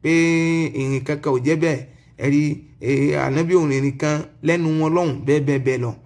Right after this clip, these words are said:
Ẹ rí, irúfẹ́ àwọn ẹni bẹ́ẹ̀ nísìn, àwọn àfáà ẹ̀sìn tí wọ́n lágbọ́yé nípa ẹ̀sìn, wọ́n ti wá ṣe rọ́dù fún wọn. Ẹ rí,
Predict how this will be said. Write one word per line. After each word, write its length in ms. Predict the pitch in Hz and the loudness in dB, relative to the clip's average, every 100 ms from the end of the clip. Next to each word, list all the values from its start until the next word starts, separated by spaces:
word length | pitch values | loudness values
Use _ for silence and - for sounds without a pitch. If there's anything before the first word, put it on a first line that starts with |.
| - - _ - | -20 -20 _ -6
Ẹ 80 | 135 | -4
rí, 160 | 123 120 - | -4 -4 -2
irúfẹ́ 320 | 160 180 196 | 0 2 2
àwọn 160 | 135 | 2
ẹni 120 | 143 143 | 2 2
bẹ́ẹ̀ 160 | 151 | 2
nísìn, 300 | 131 123 120 - - _ - | 0 -4 -8 -12 -16 _ -8
àwọn 200 | 123 151 139 | -2 0 0
àfáà 220 | - 165 180 | 0 2 2
ẹ̀sìn 260 | 170 131 101 - - - | 0 -4 -6 -12 -20 -10
tí 100 | 156 | -4
wọ́n 300 | 156 165 170 | 0 0 2
lágbọ́yé 320 | 170 160 147 151 | 0 2 2 2
nípa 200 | 143 139 | 0 -2
ẹ̀sìn, 260 | 123 - - - | -2 -10 -14 -8
wọ́n 100 | 165 | -4
ti 80 | 175 | -2
wá 160 | 175 | -2
ṣe 160 | 170 156 | -2 0
rọ́dù 280 | 180 156 147 | 0 0 -2
fún 160 | 139 139 | 0 -2
wọn. 120 | 127 - - - - _ | -4 -8 -20 -20 -20 _
Ẹ 120 | 147 | 0
rí, 80 | 160 | 0